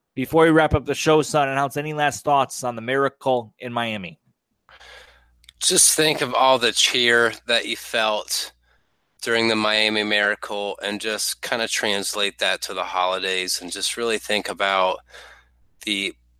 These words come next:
Speaker 2: two thousand nineteen Miami Dolphins. And if you are a loose athlete like myself who, uh, used to play a lot of sports back in the day and you just kinda sit on your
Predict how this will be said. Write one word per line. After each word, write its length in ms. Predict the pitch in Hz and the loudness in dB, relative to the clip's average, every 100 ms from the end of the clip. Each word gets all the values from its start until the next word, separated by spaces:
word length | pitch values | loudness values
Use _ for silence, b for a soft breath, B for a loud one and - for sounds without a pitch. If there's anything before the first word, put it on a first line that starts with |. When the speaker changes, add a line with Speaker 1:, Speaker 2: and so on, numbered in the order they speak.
| _ | _
Speaker 2:
two 160 | - 107 | -6 -4
thousand 420 | 104 95 95 90 | -2 -2 -2 -2
nineteen 440 | 95 92 - 98 92 | -2 -2 -2 -4 -2
Miami 420 | 92 95 92 90 | -2 -2 -4 -4
Dolphins. 640 | 90 90 87 92 90 - | -2 -2 -2 -6 -6 -6
And 160 | 90 90 | -4 -6
if 200 | 87 - | -6 -8
you 240 | 101 101 | -6 -6
are 320 | 90 95 95 - | -2 0 0 0
a 520 | 92 95 95 92 85 _ _ _ _ _ _ _ _ - | -2 0 0 -2 -8 _ _ _ _ _ _ _ _ -4
loose 380 | 117 110 - - | -2 2 0 0
athlete 580 | 110 110 - 113 110 87 | -2 -2 -4 -4 -4 -2
like 260 | 104 - | -4 -2
myself 760 | 98 95 - 104 104 98 - - | -2 0 0 2 2 0 -4 -8
who, 280 | 104 98 90 - b b b b b b | -6 -4 -6 -10 b b b b b b
uh, 180 | - - _ _ - | -16 -16 _ _ -8
used 300 | 113 107 - | -4 0 2
to 180 | 113 87 _ _ - - - | 0 -4 _ _ -16 -4 2
play 180 | 127 | 2
a 60 | 120 | 4
lot 180 | 113 110 | 2 2
of 60 | |
sports 460 | - - 117 117 107 | 0 0 0 2 2
back 340 | 123 117 113 | 0 -2 -2
in 60 | 113 | -2
the 80 | 101 | 0
day 260 | 110 110 | 2 4
and 140 | 110 107 | 4 2
you 60 | |
just 200 | 101 101 | -2 -4
kinda 200 | - 104 | 0 0
sit 240 | 95 - 107 | 0 0 0
on 160 | 107 | 0
your 280 | 98 92 92 | 2 0 -2